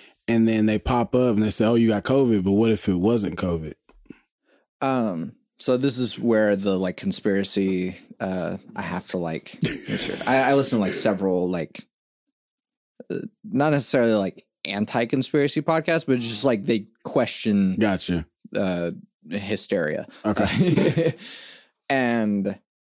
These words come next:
Speaker 2: people tend to assume that things are far more under control than they really are. The truth is, nobody knows what they're doing.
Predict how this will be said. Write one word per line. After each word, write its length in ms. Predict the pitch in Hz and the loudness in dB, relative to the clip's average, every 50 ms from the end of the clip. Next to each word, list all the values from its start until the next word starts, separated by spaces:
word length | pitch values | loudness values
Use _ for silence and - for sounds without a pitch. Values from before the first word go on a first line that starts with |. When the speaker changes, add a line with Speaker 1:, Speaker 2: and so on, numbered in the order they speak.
| _ _ _ _ - - - _ _ _ _ _ _ _ _ _ _ | _ _ _ _ -16 -16 -16 _ _ _ _ _ _ _ _ _ _
Speaker 2:
people 260 | - 190 175 190 196 | 0 2 4 4 2
tend 240 | - - 165 156 151 | 2 2 0 0 2
to 140 | - 143 135 | 2 2 2
assume 720 | 123 - - - - 127 123 123 117 113 113 104 101 90 - _ | 2 0 -2 0 2 4 4 4 4 4 2 0 -2 -4 -12 _
that 560 | - 107 110 101 92 92 90 - - - - _ _ _ _ _ _ _ _ _ _ | -6 -2 -2 0 0 -2 -4 -6 -10 -12 -12 _ _ _ _ _ _ _ _ _ _
things 320 | - 135 120 120 120 110 | 0 2 2 2 2 2
are 140 | 113 110 104 | 2 2 0
far 320 | - - - 117 110 110 107 | 0 0 2 2 4 4 4
more 240 | 107 104 104 104 | 2 2 2 2
under 220 | 101 101 101 98 98 | 2 0 0 -2 -2
control 480 | - 98 92 87 - - 92 95 98 | -2 -4 -4 -4 -2 -2 0 0 0
than 160 | 95 95 92 95 | 0 -2 -2 -2
they 100 | 92 92 | -2 -2
really 300 | 92 92 92 92 92 90 | -2 -2 -2 -2 -4 -4
are. 280 | 87 92 95 101 98 - _ _ _ _ _ _ _ _ _ | -4 -4 -4 -4 -6 -10 _ _ _ _ _ _ _ _ _
The 100 | - 117 | -8 -8
truth 320 | - - 156 147 135 - 135 | -4 0 0 0 2 2 2
is, 500 | 120 107 107 104 98 - - - - _ _ _ _ - | 2 2 2 0 -2 -8 -10 -12 -14 _ _ _ _ -2
nobody 300 | 202 180 - 131 92 87 | -2 0 0 -2 -4 -6
knows 200 | 85 82 85 - | -6 -8 -10 -10
what 80 | 87 - | -10 -8
they're 140 | 85 87 | -8 -8
doing. 440 | 82 90 90 92 92 92 92 90 - | -6 -6 -6 -4 -4 -4 -6 -8 -12